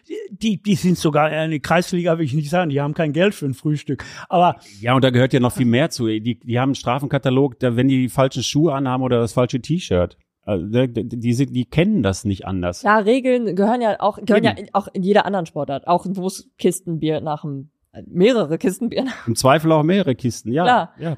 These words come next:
Speaker 3: äh, die gehören überall dazu. Es ist, wirft ja nur ein bisschen die größere Diskussion auf und wo ich, glaube ich, von euch die Einschätzung kriegen kann, ehrlich <laughs> gesagt, ich glaube, ihr sagt nein, ähm, ob Peter Zeitler d-, die Mannschaft denn irgendwie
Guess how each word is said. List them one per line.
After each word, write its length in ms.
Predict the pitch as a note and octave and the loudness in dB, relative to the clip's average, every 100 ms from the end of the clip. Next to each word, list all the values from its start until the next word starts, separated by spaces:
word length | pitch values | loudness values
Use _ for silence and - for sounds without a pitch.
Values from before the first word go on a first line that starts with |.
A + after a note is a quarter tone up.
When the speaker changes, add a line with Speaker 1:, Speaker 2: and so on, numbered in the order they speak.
| - | -2
Speaker 3:
äh, 180 | F#3+ F3+ | -2 -2
die 320 | E3 F3 G3+ | -8 -6 0
gehören 180 | G#3 G#3+ | 0 0
überall 320 | A#3+ B3 D#3 | 2 2 2
dazu. 240 | F3+ E3+ F#3 | -2 -4 -6
Es 340 | D#3+ C3 F3+ | -4 -4 -2
ist, 180 | - G#3 C3+ F3+ | -2 -4 -4 2
wirft 200 | B3+ - | 2 2
ja 60 | |
nur 120 | A#3+ | 0
ein 260 | A#3 G3+ F3 | 0 -2 0
bisschen 640 | A#3 - C#4 C4 A#3+ - G3 | -2 2 0 0 -2 -4 -6
die 80 | |
größere 400 | G3+ A#3 B3+ A3+ | 0 2 2 -2
Diskussion 500 | A3 A3+ A#3 A3+ B3 | -2 -4 -6 -2 -2
auf 200 | A#3+ A#3 | 2 0
und 260 | A3 G#3+ - F#3+ _ _ | 0 -10 -10 -20 _ _
wo 220 | F#3+ G3+ | -8 -2
ich, 200 | G3+ - | -2 -2
glaube 240 | G#3 G#3 A3+ | 2 2 2
ich, 100 | - | -2
von 140 | G3+ | -2
euch 340 | - G#3+ - F3+ | 2 0 0 -4
die 80 | F#3 | 0
Einschätzung 380 | G3 G#3+ - G3 | 0 0 -4 -2
kriegen 260 | G#3+ G#3 | -2 -2
kann, 320 | G#3+ G#3+ G#3 G3+ _ _ _ | 0 0 0 -8 _ _ _
ehrlich 260 | F#3 F#3+ A3 | 0 0 2
<laughs> 20 | |
gesagt, 400 | B3+ A#3+ - - | 2 2 0 -4
ich 200 | - - | -12 -2
glaube, 200 | G3 G3 | -2 -2
ihr 40 | |
sagt 260 | F3+ F#3+ - | -2 -2 -2
nein, 320 | E3 F3 G#3+ - - - _ | -4 0 0 -2 -16 -20 _
ähm, 460 | - F#3+ F#3+ G3 F#3 - _ _ _ _ - | 2 2 4 2 0 -6 _ _ _ _ 2
ob 200 | F#3+ G#3 _ _ | 2 2 _ _
Peter 280 | C4+ - A3 | 0 2 2
Zeitler 320 | G#3+ A3 A3 | 2 2 2
d-, 200 | G3+ G3+ | 2 -2
die 140 | F3 G3+ | -2 0
Mannschaft 460 | G#3 A#3 A3 - | 0 2 -2 0
denn 380 | G3+ G3 G3 G3 - _ _ | 2 2 0 -6 -16 _ _
irgendwie 680 | - G#3 G#3 G#3 G3 G3 | -2 0 -2 -2 -4 -4